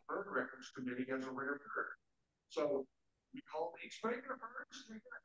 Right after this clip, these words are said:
every year. Not many, they're here. Uh, and then we have parrots, a bird like the little egret, which was, I think, first two thousand and eleven was the first one that was found in Maine. But they show up every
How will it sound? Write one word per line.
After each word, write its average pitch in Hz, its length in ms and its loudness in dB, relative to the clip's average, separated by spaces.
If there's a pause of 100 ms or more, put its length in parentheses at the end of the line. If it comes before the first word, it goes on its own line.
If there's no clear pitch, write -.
every - 420 -20
year. - 280 2 (140)
Not 180 140 4 (100)
many, 220 320 2 (200)
they're 160 100 -8
here. - 320 -2 (1500)
Uh, 185 60 2 (240)
and 240 160 -16
then 220 160 6
we 214 140 0
have 170 180 8 (1000)
parrots, 180 420 4
a - 40 0
bird 175 340 0
like 151 120 0 (100)
the 139 140 -16
little 160 260 0
egret, 196 380 2 (480)
which - 340 -4 (160)
was, 143 240 -4
I 143 160 -6
think, 196 240 -6
first 185 280 0
two 196 180 -6
thousand 180 480 4
and 143 100 -4
eleven 156 300 6
was - 200 -12
the 131 60 -4
first 180 320 -4
one 180 220 2
that 185 100 0
was 180 100 -10
found 170 240 4 (180)
in 165 80 -2
Maine. 170 100 -4 (500)
But 254 80 -4
they 254 160 8
show 220 160 8
up 190 100 6
every 196 220 0